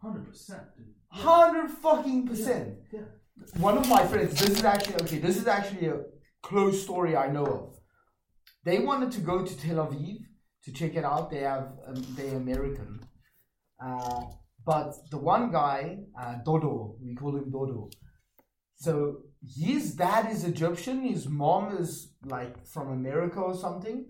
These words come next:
Speaker 1: Mm-hmm.
Speaker 2: And, but he, his middle name is, like, uh,
Speaker 1: Um, it's, yeah, it's like
Speaker 2: yeah,
Speaker 1: Muslim.
Speaker 2: yeah, Muslim name. It sounds Egyptian.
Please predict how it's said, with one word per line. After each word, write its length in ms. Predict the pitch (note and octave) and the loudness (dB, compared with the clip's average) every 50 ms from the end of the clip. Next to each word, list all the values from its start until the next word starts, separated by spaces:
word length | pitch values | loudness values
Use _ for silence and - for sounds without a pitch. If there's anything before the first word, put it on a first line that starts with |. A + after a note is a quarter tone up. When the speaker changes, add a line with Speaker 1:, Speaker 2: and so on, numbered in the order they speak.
| - - | -14 -14
Speaker 1:
Mm-hmm. 180 | C3+ C3 C3 - - - - - - _ _ - | -14 -14 -14 -14 -18 -20 -20 -20 -20 _ _ -10
Speaker 2:
And, 520 | C#3 C#3 C#3 C#3 C#3 C#3 C#3 C3+ C3 C3 - - - - - | -6 -4 -4 -4 -4 -4 -6 -8 -8 -10 -12 -12 -16 -10 -6
but 120 | D#3 D3+ | -4 -2
he, 300 | D3+ D#3+ D#3 D3+ D#3 - - D3+ | -2 -2 -2 -4 -6 -8 -10 -6
his 460 | C#3+ D3 C#3 C3 B2+ - - - - _ - | -4 -4 -4 -4 -6 -8 -12 -16 -18 _ -14
middle 420 | C#3 C#3 C#3 D3 D#3+ F#3+ G#3 G#3 | -14 -10 -6 -4 -4 -2 -2 -2
name 340 | G3 F3+ E3+ E3+ E3+ D#3+ D3 | -2 -2 -2 -2 -4 -4 -4
is, 140 | C#3 C3+ C3+ | -6 -8 -8
like, 360 | C3 A#2 A2 A2 A2 - - | -8 -8 -8 -8 -10 -12 -14
uh, 320 | C3 A2 G#2 G2 G2 G2 G2 - - _ _ _ _ _ _ _ _ _ _ - | -12 -12 -12 -12 -14 -14 -16 -18 -20 _ _ _ _ _ _ _ _ _ _ -14
Speaker 1:
Um, 160 | D3+ D3+ E3 E3 | -12 -12 -10 -10
it's, 180 | D#3+ D#3+ - | -10 -10 -10
yeah, 160 | F#3+ E3+ F3+ E3+ | -8 -6 -6 -6
it's 160 | C#3 B2 G#2 | -6 -8 -8
like 80 | G3+ A#3+ | -2 2
Speaker 2:
yeah, 180 | A#3+ A3+ G#3+ G3+ | 2 2 2 2
Speaker 1:
Muslim. 280 | F#3+ G3+ G3+ G#3 G3+ | 0 0 -2 -2 -2
Speaker 2:
yeah, 420 | A3+ C4+ C4 B3+ A#3+ A#3 A3 G#3 G3 G3+ | 2 6 6 8 8 8 6 4 4 2
Muslim 400 | G#3 A#3+ A#3 A3 A#3 A3 G#3 G3 | 0 0 0 -2 -2 -4 -4 -2
name. 240 | F3 D#3 D3 C#3+ | -4 -4 -4 -6
It 120 | C#3+ C#3+ - | -8 -4 0
sounds 320 | - A3+ G#3 G#3+ G#3+ F3 | 4 4 4 4 2 0
Egyptian. 480 | E3+ - - G3+ G3+ - - B2 G#2 | -6 -6 -6 -6 -6 -6 -6 -10 -12